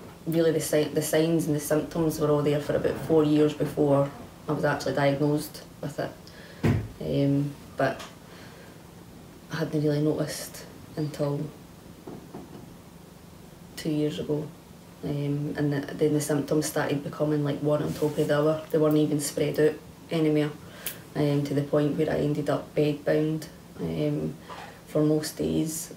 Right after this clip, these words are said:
And I was really sore when I was actually getting up out my bed. It felt like there was lances running about my feet, my hands were tight, um, obviously because I wasn't moving.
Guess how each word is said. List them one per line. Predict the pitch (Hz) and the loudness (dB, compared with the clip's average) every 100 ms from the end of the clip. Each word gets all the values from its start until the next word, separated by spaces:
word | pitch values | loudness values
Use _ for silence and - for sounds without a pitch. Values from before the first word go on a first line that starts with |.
| - - | -14 -4
And | 151 147 147 151 147 147 151 - | 0 2 2 2 0 0 -2 -2
I | |
was | - 147 | -2 2
really | 160 156 | 2 2
sore | 151 - 160 156 151 | 0 0 4 4 2
when | 156 | 0
I | 147 | 2
was | 151 | 2
actually | 143 - 160 | 0 0 -2
getting | - 151 | 0 -2
up | 151 | 0
out | 165 175 | 0 2
my | 170 | 4
bed. | 175 175 170 | 6 6 4
It | 151 | 0
felt | 156 147 | 0 2
like | 151 135 | 0 0
there | 143 | 0
was | 143 | 0
lances | 151 156 170 185 170 | 0 0 0 0 -2
running | 170 - | 0 -2
about | - - | -2 -4
my | - - | -10 -6
feet, | 185 175 - - | -4 -2 -4 -6
my | |
hands | 156 165 170 175 170 | -4 -2 0 0 0
were | 170 | -2
tight, | - 180 170 175 - 151 | -2 0 0 0 -2 0
um, | 151 160 | 0 2
obviously | 160 170 170 156 | 0 0 -2 -2
because | 147 151 151 - - - - | 0 0 -2 -6 -14 -14 0
I | 156 | 4
wasn't | 160 160 156 | 6 6 4
moving. | 156 165 180 185 175 | 6 4 6 4 2